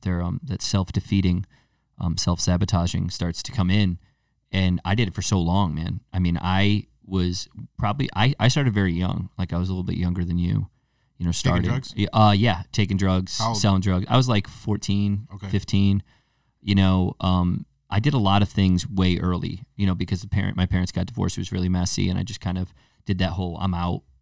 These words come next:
Speaker 1: you
Speaker 2: Yep.
Speaker 1: know, and, and, and
Speaker 2: And you're
Speaker 1: I
Speaker 2: just dealing with emotions.
Speaker 1: and I was, de-, and it, I was all about my emotions,
Speaker 2: Yep.
Speaker 1: you know, and now more than ever, like you, you know, that time,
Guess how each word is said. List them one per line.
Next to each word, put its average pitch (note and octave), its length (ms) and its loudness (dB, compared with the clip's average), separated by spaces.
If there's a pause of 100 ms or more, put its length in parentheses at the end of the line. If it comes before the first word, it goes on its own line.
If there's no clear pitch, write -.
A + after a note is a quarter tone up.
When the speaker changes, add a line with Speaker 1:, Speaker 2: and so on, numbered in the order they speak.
(120)
Speaker 1:
you G2 100 -4
Speaker 2:
Yep. F#2 80 4
Speaker 1:
know, F2 180 2
and, F2 240 0
and, F2 340 -2
and G2 100 2
Speaker 2:
And F#2+ 100 2
you're G#2+ 80 0
Speaker 1:
I A2 100 4
Speaker 2:
just A2+ 180 -2
dealing B2+ 220 -2
with B2+ 100 -4
emotions. B2 380 -2
Speaker 1:
and A2+ 100 6
I A2+ 40 6
was, A2 140 4
de-, A2+ 180 2
and A2 240 4
it, A2+ 160 0
I A2+ 100 6
was G#2+ 220 4
all G#2+ 180 6
about G2+ 240 4
my F#2+ 140 6
emotions, F#2+ 640 2 (160)
Speaker 2:
Yep. F#2 80 -6
Speaker 1:
you G2 80 2
know, F#2 280 2
and F#2 400 0 (220)
now G2+ 400 2
more G2 260 4
than F#2+ 160 0
ever, F#2+ 540 -2 (340)
like F#2+ 240 -4
you, G2+ 420 0 (500)
you F#2+ 80 0
know, F#2 100 6
that F#2 260 2
time, F#2 560 2